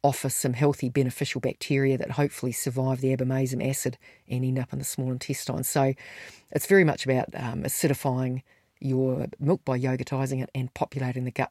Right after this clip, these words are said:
with the, the good guys bacteria, I suppose, and, and it's not so much that curd effect. The only thing about yogurt is that the species of lactobacilli aren't necessarily the best ones there are,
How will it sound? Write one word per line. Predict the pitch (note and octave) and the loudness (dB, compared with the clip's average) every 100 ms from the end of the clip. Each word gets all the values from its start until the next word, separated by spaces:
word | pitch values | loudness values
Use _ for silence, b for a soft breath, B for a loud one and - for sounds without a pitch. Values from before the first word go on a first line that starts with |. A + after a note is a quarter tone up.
| - | -4
with | C3 | -4
the, | B2 B2+ C3 | -4 -4 -6
the | B2+ | -2
good | - C#3+ | 2 4
guys | - C3 - | 4 0 0
bacteria, | - - - C3 B2+ B2+ | -4 -4 -2 0 2 0
I | B2+ | -2
suppose, | - C3 C3 B2+ | -2 0 0 -2
and, | C3 | -4
and | C3 | -6
it's | - | -6
not | B2 | -6
so | - | -6
much | B2 - | -8 -6
that | - - | -6 -6
curd | - C#3 | -2 0
effect. | C3 - - - B B B B B B - | 0 -2 -4 -8 B B B B B B 4
The | D#3 | 6
only | G3 B3+ | 8 6
thing | C4+ - G3 D#3+ | 2 0 2 4
about | C3+ B2+ - | 4 0 0
yogurt | C#3+ C#3+ D3 D#3 - - - - | 0 4 4 4 2 -2 -6 -4
is | D3+ C#3 - - | 0 0 0 0
that | C3+ - | 0 2
the | C3+ C3+ - - _ | 2 2 -2 -12 _
species | - - F3 F3 D3 | -10 0 0 0 -2
of | C3+ | 0
lactobacilli | C3+ - C#3 B2 - - C#3 B2+ - | 0 0 -2 -2 -4 0 0 0 -2
aren't | D#3+ E3 - - - b b b D3+ | -2 -2 -4 -10 -16 b b b -4
necessarily | - B2+ - D3 D3 C#3 | -2 -2 2 4 4 4
the | B2+ | 2
best | B2+ D3+ F#3 - | -2 -2 -4 -4
ones | A3+ G#3+ - | -2 -2 0
there | G#3+ G#3+ | 0 0
are, | D#4 | -2